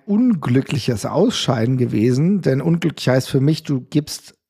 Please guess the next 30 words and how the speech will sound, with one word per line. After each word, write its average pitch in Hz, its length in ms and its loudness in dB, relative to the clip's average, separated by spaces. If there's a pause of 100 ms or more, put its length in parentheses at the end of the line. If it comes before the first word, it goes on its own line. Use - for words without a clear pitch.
alles, 165 480 2
du 131 100 -2
kommst - 360 -2
an 143 100 -2
dein 143 120 0
Leistungsmaximum 143 960 0 (380)
und 135 180 2
Dinge 151 160 2
pu-, 135 160 -2
funktionieren 139 580 0
nicht. 156 300 -2
Man 107 180 -8
muss 139 260 0
halt 139 200 0
da 120 220 2
einfach 123 280 0
sagen, 120 380 0
das 113 240 -8
war 120 380 0 (800)
keine 131 300 4
gute 123 240 2
Leistung 117 440 -2
von - 200 -2
allen 117 260 0
Beteiligten 113 540 0
und 117 80 0
dementsprechend 117 600 -2
ist - 160 -4
deine 110 160 2
Note, 156 500 2